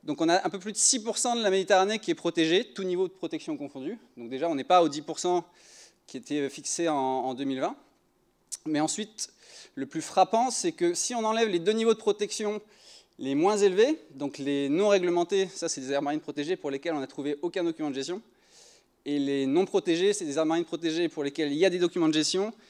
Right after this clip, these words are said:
mais qui ne présentent aucune régulation particulière, on tombe à zéro virgule trois pour cent. Donc ça, ça veut dire que quatre-vingt-quinze, quatre-vingt-quinze pour cent des aires marines protégées de Méditerranée ne présentent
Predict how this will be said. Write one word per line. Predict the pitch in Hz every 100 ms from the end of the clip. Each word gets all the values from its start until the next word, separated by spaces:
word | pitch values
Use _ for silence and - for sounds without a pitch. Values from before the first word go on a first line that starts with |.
| _ _ -
mais | 139 170
qui | 175 165
ne | 151
présentent | - 156 160
aucune | 165 151 165 160 147
régulation | 139 143 151 147 160
particulière, | 147 - 131 160 208 _ _ _ - - _ -
on | 143
tombe | 202 220 220 -
à | 160 160
zéro | 175 185
virgule | 185 165
trois | - 214 180
pour | 175
cent. | - 131 _ -
Donc | 135
ça, | -
ça | 196 170
veut |
dire | 165 202
que | 208
quatre-vingt-quinze, | 160 208 226 208 - 185 - _ _
quatre-vingt-quinze | 190 190 190 185 233 220
pour | - 180
cent | 196
des | 175 160
aires | 165
marines | 165 160
protégées | 170 170 175
de | 175
Méditerranée | 156 156 151 151 202 - - _ _ _ -
ne | 123
présentent | - 156 160